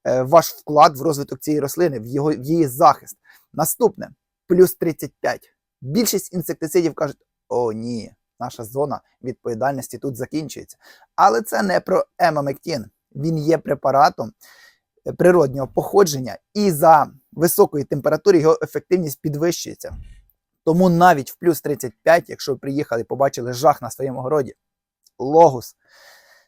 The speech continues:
змінить ситуацію на краще. Інша діюча речовина — альфа-цеперметрин.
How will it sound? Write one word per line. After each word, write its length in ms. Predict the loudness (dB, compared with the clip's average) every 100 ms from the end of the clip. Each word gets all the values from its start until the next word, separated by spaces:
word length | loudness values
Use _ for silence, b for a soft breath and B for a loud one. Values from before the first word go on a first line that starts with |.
| _
змінить 420 | -8 -6 -6 -6
ситуацію 460 | -6 -4 -4 -4 -8
на 80 |
краще. 440 | -6 -6 -6 -10 -16 B B B B B B B B B _
Інша 260 | -2 0
діюча 300 | 0 -2 -2
речовина — 520 | -8 -6 -4 0 -2 -4 _ _ _ _
альфа-цеперметрин. 1400 | 6 6 4 2 2 _ -8 -6 -4 -6 -6 -6 -6